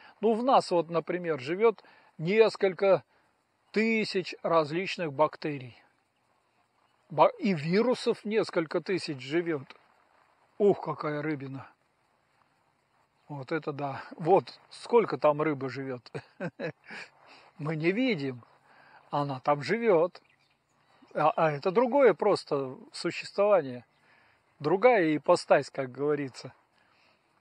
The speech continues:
Она не может здесь жить, а мы не можем там. Но зато она живёт, как рыба в воде. <laughs> А мы здесь, на воздухе, как рыба в воде.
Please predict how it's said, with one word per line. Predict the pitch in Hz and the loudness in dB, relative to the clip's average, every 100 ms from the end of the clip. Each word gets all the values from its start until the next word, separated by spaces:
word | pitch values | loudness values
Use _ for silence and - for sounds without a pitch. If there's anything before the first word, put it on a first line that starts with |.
| _ - | _ -4
Она | 165 202 | 2 4
не | 208 | 4
может | 208 214 208 160 | 4 4 4 2
здесь | 196 277 175 | -2 -2 0
жить, | 151 127 | -4 -4
а | 139 | -2
мы | 240 | 2
не | 233 | 2
можем | 147 190 185 147 | 2 2 0 -2
там. | 131 127 131 - _ _ _ - | -4 -4 -6 -16 _ _ _ -8
Но | 143 | -2
зато | 139 127 202 | 0 4 4
она | 247 185 214 | 4 4 2
живёт, | 156 170 165 196 | 0 -2 -2 -2
как | 165 - | -2 0
рыба | 147 185 175 | 0 2 2
в | 127 | 2
воде. | 123 131 135 139 - _ _ _ _ - | -4 -4 -2 -2 -2 _ _ _ _ -12
<laughs> | 277 269 - - | -8 -8 -10 -4
А | - | -2
мы | 151 180 | 0 0
здесь, | 180 131 151 147 - - - - - _ _ _ | -2 -4 -4 -4 -8 -16 -18 -18 -20 _ _ _
на | 165 151 | 0 0
воздухе, | 151 156 135 139 - 135 | 4 2 0 -6 -8 -6
как | 143 143 | -6 -4
рыба | 147 127 | -6 -4
в | 131 127 | -6 -2
воде. | 143 143 127 | -2 -2 -6